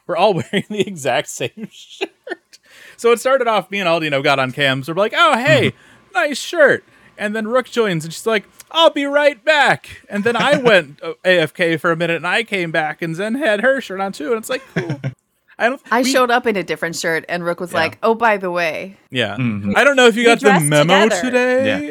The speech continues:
Speaker 2: Yeah.
Speaker 1: We're
Speaker 3: Yeah.
Speaker 4: Yeah, yeah.
Speaker 1: I think we
Speaker 4: Yeah.
Speaker 1: did this, like, one other time before. It was, like, an F F eight shirt, I think.
Speaker 3: Yep.
Speaker 1: Is, is,
Speaker 2: That was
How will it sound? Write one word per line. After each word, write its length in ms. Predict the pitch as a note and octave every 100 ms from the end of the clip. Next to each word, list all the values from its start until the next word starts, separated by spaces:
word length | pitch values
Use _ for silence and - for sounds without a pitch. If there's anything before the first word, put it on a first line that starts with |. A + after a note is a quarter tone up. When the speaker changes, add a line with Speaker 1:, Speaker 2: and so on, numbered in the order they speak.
| -
Speaker 2:
Yeah. 80 | D#3 _ -
Speaker 1:
We're 100 | D3+ D3+
Speaker 3:
Yeah. 140 | D#3 - -
Speaker 4:
Yeah, 60 | - _ - _ -
yeah. 60 |
Speaker 1:
I 920 | - _ _ _ _ - _ _ _
think 120 | G3 F#4
we 60 |
Speaker 4:
Yeah. 60 | G#3
Speaker 1:
did 80 | A#3
this, 220 | G3 -
like, 140 | D3 C3
one 280 | C3 E3 D#3
other 180 | B2+ B2
time 220 | C3+ A2
before. 240 | G2+ A2
It 40 | G2+
was, 120 | A2
like, 100 | A#2+
an 100 | B2+
F 180 | C3 C#3+
F 140 | C3
eight 180 | G2 -
shirt, 280 | - A#1+ -
I 80 | G2
think. 220 | G2+ E2+
Speaker 3:
Yep. 120 | - F#3
Speaker 1:
Is, 200 | - -
is, 220 | - F#2 -
Speaker 2:
That 200 | -
was 80 | -